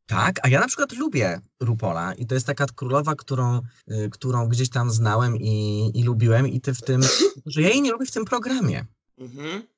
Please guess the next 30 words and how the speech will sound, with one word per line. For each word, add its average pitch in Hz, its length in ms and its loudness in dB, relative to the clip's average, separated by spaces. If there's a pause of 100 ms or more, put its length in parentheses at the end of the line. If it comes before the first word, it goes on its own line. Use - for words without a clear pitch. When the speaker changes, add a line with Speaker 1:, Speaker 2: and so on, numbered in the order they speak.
(320)
Speaker 2:
To 160 100 -8
też 160 240 -6
jest, 135 240 -10 (120)
to 135 60 -20
też - 180 -16
jest 151 160 -18
ciekawe, 101 460 -16
w - 80 -20
sensie, 107 500 -14 (200)
bo 123 200 -14
pewnie 139 520 -16 (220)
obserwujesz 143 600 -14 (180)
ją 135 340 -14
od 131 240 -18
dawien 127 320 -12
dawna 110 340 -14
już, 113 200 -16
bo 123 240 -12 (200)
wiesz, - 460 -4
ja 135 180 -4
mogę 135 220 -4
powiedzieć, 120 640 -8 (140)
że 113 160 -12
na 127 60 -8
przykład - 300 -14
taką 139 340 -12
rukolą 131 540 -8
dla 123 200 -8
mnie 110 280 -10
oklapłą, 117 640 -12